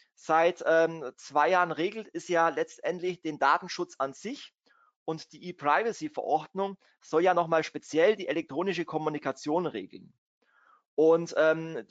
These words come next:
über die E-Privacy-Verordnung wurde in den vergangenen Jahren sehr viel gesprochen. Ähm, die folgte ja aufgrund der E-, E-Privacy-Richtlinie.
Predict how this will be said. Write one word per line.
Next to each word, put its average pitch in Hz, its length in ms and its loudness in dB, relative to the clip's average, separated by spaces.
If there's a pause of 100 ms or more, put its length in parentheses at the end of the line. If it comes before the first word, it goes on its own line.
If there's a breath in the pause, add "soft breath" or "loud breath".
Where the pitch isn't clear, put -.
über 160 160 -6
die 175 220 -10
E-Privacy-Verordnung 208 1000 0
wurde 185 240 2
in 175 80 0
den 170 100 -2
vergangenen 175 440 -2
Jahren 170 260 2
sehr 180 240 -2
viel 185 400 -8
gesprochen. 208 840 -2
Ähm, 156 540 0
die 147 120 -14
folgte 180 420 0
ja 165 160 4
aufgrund 165 400 0
der - 240 0
E-, 147 240 2
E-Privacy-Richtlinie. 170 1300 -2